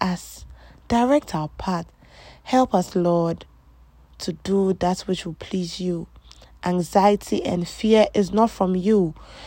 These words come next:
because you've assured us that you've not given us a spirit of fear and timidity, but that of power, of love, and of a sound mind. We thank you that we are sound. We thank you that we are filled with your love,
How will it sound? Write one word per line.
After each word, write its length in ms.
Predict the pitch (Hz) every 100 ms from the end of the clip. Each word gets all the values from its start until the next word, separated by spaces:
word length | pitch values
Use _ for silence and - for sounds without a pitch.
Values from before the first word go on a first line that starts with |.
| - -
because 340 | - 226 254 247
you've 140 | 247
assured 460 | 247 240 - 302 285
us 160 | 254
that 260 | - 208 -
you've 100 | 190
not 160 | 220
given 260 | 214 214 202
us 120 | 202
a 80 | 190
spirit 400 | - - 262 247
of 140 | -
fear 640 | - - - 214 220 170 160 - - -
and 200 | 202 196
timidity, 760 | - 202 214 202 180 - 170 156 - - - - -
but 180 | 196 190
that 220 | 214 -
of 220 | 202 -
power, 360 | - 233 226 190
of 280 | 180 185
love, 460 | 196 196 226 254 196
and 100 | 190
of 140 | 180
a 80 | 180
sound 500 | 175 - 226 220 208
mind. 520 | 180 175 - - - - - _ - - -
We 80 |
thank 500 | 196 - 240 233 -
you 260 | 202 180 165 - - _ - -
that 160 | - -
we 160 | 180
are 100 | 170
sound. 640 | 175 - - 202 180 170 - - - -
We 80 |
thank 280 | 180 220 214
you 60 | 208
that 160 | 190 175
we 100 | 185
are 120 | 180
filled 640 | - - 302 320 311 208
with 180 | 180 165
your 140 | 170
love, 400 | 165 160 175 170